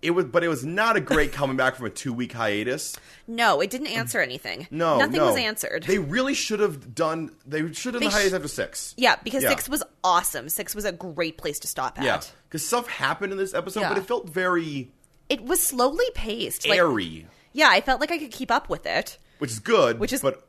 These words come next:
Speaker 2: good, but unusual.
Speaker 1: Yeah, and, like, I don't know, it just, f-, everything felt weird.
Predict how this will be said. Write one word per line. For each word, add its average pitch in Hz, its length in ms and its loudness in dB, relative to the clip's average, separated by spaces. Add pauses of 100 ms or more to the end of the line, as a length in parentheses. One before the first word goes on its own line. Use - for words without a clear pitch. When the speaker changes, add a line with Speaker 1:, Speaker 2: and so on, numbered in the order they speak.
(160)
Speaker 2:
good, 254 580 6
but 220 240 4
unusual. 214 1200 0
Speaker 1:
Yeah, 92 500 0 (120)
and, 147 160 -10
like, 139 320 -6 (220)
I 139 120 -12
don't 139 140 -8
know, 107 220 -4
it 117 80 -4
just, 127 360 -12
f-, 120 120 -14
everything 185 340 -4
felt 143 400 -2 (840)
weird. 90 680 -4